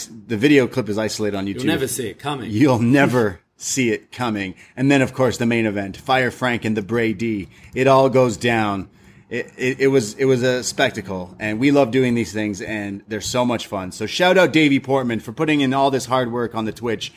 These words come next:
Speaker 1: and shout out to Dickie for all those crazy videos, 'cause they were awesome, and everyone enjoyed them. The pop in the room went insane.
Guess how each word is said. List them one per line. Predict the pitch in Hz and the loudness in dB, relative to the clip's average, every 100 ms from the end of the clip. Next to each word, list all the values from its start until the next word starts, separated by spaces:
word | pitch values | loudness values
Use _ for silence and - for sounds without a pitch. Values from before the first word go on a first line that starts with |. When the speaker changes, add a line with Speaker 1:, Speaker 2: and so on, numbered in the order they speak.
| - - | -18 -10
Speaker 1:
and | - | 0
shout | 180 196 | 4 6
out | 190 | 4
to | 123 | 0
Dickie | 127 117 110 | 0 0 -4
for | 104 | -4
all | 117 113 | -2 0
those | 104 | -2
crazy | - 127 110 | -4 -6 -4
videos, | 104 98 95 92 | -4 -4 -6 -8
'cause | 104 92 82 _ _ _ - | -10 -12 -14 _ _ _ -6
they | 117 | -4
were | 113 | -2
awesome, | 92 90 101 | -4 -6 -6
and | 117 | 0
everyone | 147 165 160 | 4 6 6
enjoyed | 147 123 123 107 | 4 4 2 2
them. | 107 | -2
The | |
pop | 120 - 165 180 | -2 2 2 2
in | 175 | -2
the | 160 143 | 0 2
room | 156 185 180 | 4 2 0
went | 147 135 _ _ _ _ _ _ | -2 -4 _ _ _ _ _ _
insane. | 151 127 113 92 | -2 0 -2 -4